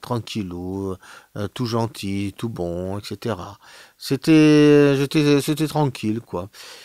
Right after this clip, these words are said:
Et puis, euh, un jour, euh, je suis tombé sur un documentaire de Thalassa, et, euh, il y avait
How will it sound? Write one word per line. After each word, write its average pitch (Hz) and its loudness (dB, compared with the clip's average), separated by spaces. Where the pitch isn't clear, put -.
Et 160 2
puis, 220 2
euh, 147 6
un 143 -2
jour, 180 0
euh, 135 0
je 123 -6
suis 120 -8
tombé 131 -2
sur 117 -8
un 107 -8
documentaire 104 -12
de 92 -16
Thalassa, 110 -10
et, 151 4
euh, 123 -2
il 117 -4
y 117 -2
avait 135 0